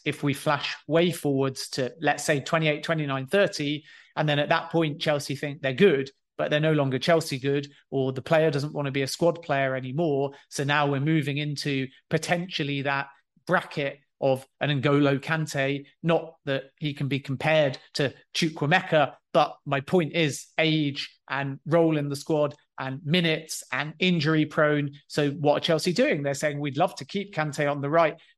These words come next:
terms with the right extension, but if we can't, then we're quite prepared to sell." And then at that point, you say to yourself, in the case of Chukwuemeka, rather than with Kante, "Let it run and lose on a free,"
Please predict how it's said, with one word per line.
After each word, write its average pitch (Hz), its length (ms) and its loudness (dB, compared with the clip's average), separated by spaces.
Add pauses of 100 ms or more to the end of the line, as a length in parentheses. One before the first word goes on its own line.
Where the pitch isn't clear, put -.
terms 165 440 0
with 139 120 -10
the 139 80 -8
right 160 240 4
extension, 156 600 -4
but 143 120 -4
if 139 140 -8
we 135 100 -6
can't, 175 400 4
then 143 200 0 (200)
we're 151 120 0
quite 151 280 0
prepared 147 400 -2
to - 80 -10
sell." - 420 0 (380)
And 147 120 -4
then 143 320 0
at 160 220 0
that 143 240 -2
point, 156 480 0 (220)
you 139 160 -4
say 147 260 2
to 143 140 -2
yourself, 139 560 0
in 180 160 2
the 143 80 -2
case 151 320 -2
of 131 160 -10 (160)
Chukwuemeka, 151 760 0 (160)
rather 160 320 4
than 147 140 -6
with 139 140 -6
Kante, 156 540 -2 (280)
"Let 160 260 2
it 143 140 0
run 151 400 4 (240)
and 143 120 -2
lose 160 300 4
on 135 140 0
a 123 40 -4
free," 143 540 0